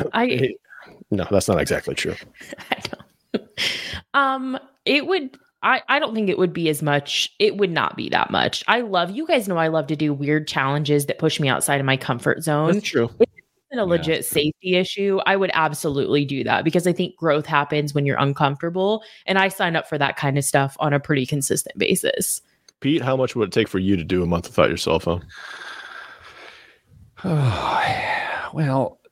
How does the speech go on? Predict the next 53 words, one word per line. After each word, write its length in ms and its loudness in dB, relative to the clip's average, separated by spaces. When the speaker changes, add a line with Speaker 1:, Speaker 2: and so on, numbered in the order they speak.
Speaker 3:
I 80 -2
mean, 200 4
wh-, 60 0
wh-, 760 2
are 40 -6
we 60 2
talking 200 0
social 420 2
media? 240 2
Or 20 4
are 40 2
we 60 2
talking 200 4
about 120 -4
just 140 0
the 100 0
cell 200 6
phone? 380 -8
Speaker 2:
<laughs> 80 -6
No, 200 4
I, 100 2
you, 260 -4
I, 220 2
I 100 2
already 180 2
know 100 2
you 140 2
don't 240 -4
give 160 -2
two 160 0
rips 280 2
about 260 2
social 300 2
media 520 2
to 120 -4
be 220 2
without 420 2
your 120 -2
cell 240 0
phone. 240 -8
Speaker 3:
Ah, 720 -2
I 40 -10
ju-, 260 -6
uh, 340 -4
I 220 0
mean, 140 0
our 80 6
business 380 0
would 100 0
collapse. 380 0
Um, 360 0
I, 640 2
uh, 260 2